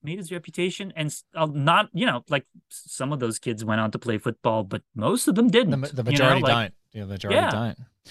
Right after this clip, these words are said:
Speaker 1: And
Speaker 2: It
Speaker 1: some of them probably have concussions and things like that. I mean, it's like the, some of them will be scarred for life, I mean, which is a whole other conversation. But,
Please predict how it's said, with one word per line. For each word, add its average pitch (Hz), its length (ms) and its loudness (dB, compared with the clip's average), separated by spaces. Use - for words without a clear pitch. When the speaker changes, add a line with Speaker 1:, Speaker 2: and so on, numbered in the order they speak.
Speaker 1:
And 170 220 0
Speaker 2:
It 156 180 2
Speaker 1:
some 156 160 -4
of 170 60 -6
them 175 120 -4
probably 175 280 2
have 175 180 0
concussions 185 600 0
and 117 100 -6
things 139 160 -6
like 147 180 -2
that. 156 200 2
I - 20 0
mean, 135 140 -2
it's - 160 -8
like 143 160 -2
the, 151 180 -2
some 165 180 -2
of 160 60 0
them 160 100 0
will 160 80 0
be 151 120 -2
scarred 151 420 2
for 160 100 -4
life, 151 300 2
I 127 60 -6
mean, 120 80 -4
which 123 160 -6
is 127 80 -10
a 135 60 -6
whole 135 200 -4
other 135 320 -2
conversation. 110 640 -8
But, 131 160 -4